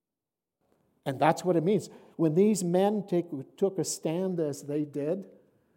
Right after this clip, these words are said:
they were acknowledging. It's not performing. But Rusty emphasized when he spoke there,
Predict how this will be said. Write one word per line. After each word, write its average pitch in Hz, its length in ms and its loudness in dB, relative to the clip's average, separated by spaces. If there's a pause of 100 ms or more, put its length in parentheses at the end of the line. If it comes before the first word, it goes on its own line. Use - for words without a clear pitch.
(400)
they 143 140 -6
were 151 180 0
acknowledging. 139 840 -6 (1700)
It's - 200 -8
not 175 220 -6
performing. 147 600 -6 (1700)
But 139 80 -8
Rusty 160 400 -2
emphasized 151 720 -6
when 143 80 -10
he 139 80 -8
spoke 151 400 -8
there, 131 260 -10